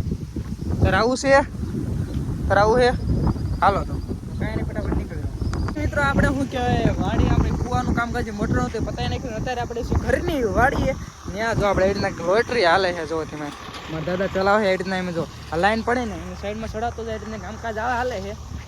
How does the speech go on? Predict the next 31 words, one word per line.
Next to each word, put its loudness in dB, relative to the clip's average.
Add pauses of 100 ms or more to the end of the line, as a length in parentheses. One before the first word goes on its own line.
તો -2
બે 0
ત્રણ 0
મિત્રો -4
આપણા -2
હેલા -4
આવે -4
છે, -10 (380)
બે -4
જ -2
તે, 0 (100)
એક -4
વિશુ -6
આવે 2
છે -4
ને -8
એક -12
બીજો -6
કોણ -2
આવશે. -4 (360)
વીડિયોમાં -2
જોતા -2
રહો, -2
ખબર -4
પડી 0
જાય 0
છે -2
તમને. 0 (340)
કારણ -10
કે -12
જો -6